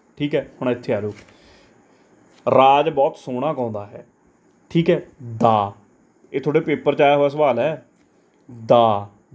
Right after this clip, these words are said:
ਦਾ, ਦੇ, ਦੀ, ਪ੍ਰੈਜ਼ੈਂਟ ਇੰਡੈਫੀਨਿਟ ਹੈ ਜੀ।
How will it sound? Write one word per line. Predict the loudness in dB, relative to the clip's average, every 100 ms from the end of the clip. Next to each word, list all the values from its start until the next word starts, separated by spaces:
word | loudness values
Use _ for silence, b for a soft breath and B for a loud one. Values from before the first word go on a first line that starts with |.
| -2
ਦਾ, | 2 4 4 2 -2 -10 _
ਦੇ, | -20 -6 -2 -2 -2 -8 -14 _ _ _ _
ਦੀ, | -12 -4 -4 -4 -10 -20 _ _ _ -20 _ _ _ _ _ _ _ _ _ -6
ਪ੍ਰੈਜ਼ੈਂਟ | 0 2 2 2
ਇੰਡੈਫੀਨਿਟ | 2 2 0 0 0 0
ਹੈ | -2
ਜੀ। | -4